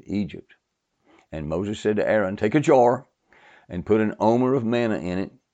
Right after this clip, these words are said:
and place it before the Lord to be kept throughout your generations, as the Lord commanded Moses."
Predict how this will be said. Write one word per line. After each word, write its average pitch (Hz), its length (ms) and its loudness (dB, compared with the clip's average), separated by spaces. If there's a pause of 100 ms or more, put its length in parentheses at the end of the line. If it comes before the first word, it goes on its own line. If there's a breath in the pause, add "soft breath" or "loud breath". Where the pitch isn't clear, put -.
(300)
and 87 160 -10
place 101 280 2
it 98 80 0
before 117 260 0
the 143 80 2
Lord 113 400 4
to 101 80 -2
be 98 80 0
kept 101 300 0
throughout 95 280 0
your 95 100 -4
generations, 92 800 -4 (500 soft breath)
as 80 140 -14
the 76 80 -8
Lord 87 260 -2
commanded 107 480 -2
Moses." 95 520 -4